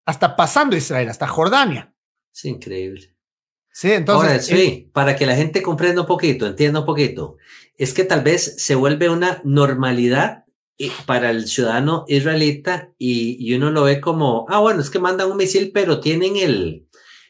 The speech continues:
Speaker 2: el, el, el domo de hierro", ¿sí? Que son estos dispositivos,
Speaker 1: Ujú.
Speaker 2: estas, ah, maquinarias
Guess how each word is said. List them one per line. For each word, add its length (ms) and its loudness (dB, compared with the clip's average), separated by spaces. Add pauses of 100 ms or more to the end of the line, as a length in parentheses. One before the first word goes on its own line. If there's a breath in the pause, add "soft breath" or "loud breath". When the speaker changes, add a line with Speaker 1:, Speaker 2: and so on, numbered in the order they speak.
(140 soft breath)
Speaker 2:
el, 340 -2
el, 300 -4
el 180 -4
domo 300 4
de 160 4
hierro", 580 2
¿sí? 240 -6
Que 140 -2
son 220 0
estos 440 -2
dispositivos, 800 0
Speaker 1:
Ujú. 60 -2
Speaker 2:
estas, 340 -2
ah, 220 -2
maquinarias 800 0